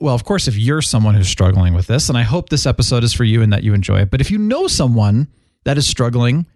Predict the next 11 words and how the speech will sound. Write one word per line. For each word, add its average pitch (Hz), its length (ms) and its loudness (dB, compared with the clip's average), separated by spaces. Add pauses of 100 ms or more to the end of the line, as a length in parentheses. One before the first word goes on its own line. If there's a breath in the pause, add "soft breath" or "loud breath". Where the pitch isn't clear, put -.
(320)
with 131 420 -4 (380)
depression, 123 680 0
anxiety, 113 640 2
sadness, 113 760 -2
whatever, 147 420 -6 (800)
then, 123 440 0 (140)
you 135 100 -2
know, 104 140 2 (580)
share 160 320 -2
this 180 260 -2
episode 104 640 0